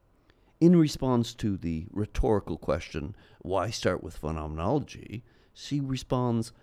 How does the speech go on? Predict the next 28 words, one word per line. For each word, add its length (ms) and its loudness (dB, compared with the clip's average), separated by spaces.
I 120 0
start 360 -4
here 600 -2
because 340 -4
phenomenology 920 -2
makes 420 -4
orientation 1120 -2
central 640 -2
in 160 6
the 80 4
very 340 2
argument 640 -10
that 160 -14
consciousness 800 -4
is 160 -8
always 420 0
directed 640 -6
toward 520 4
an 220 -4
object, 560 -6
and 200 4
given 300 6
the 160 2
emphasis 580 -2
on 200 -2
the 140 0
lived 600 0
experience 960 -4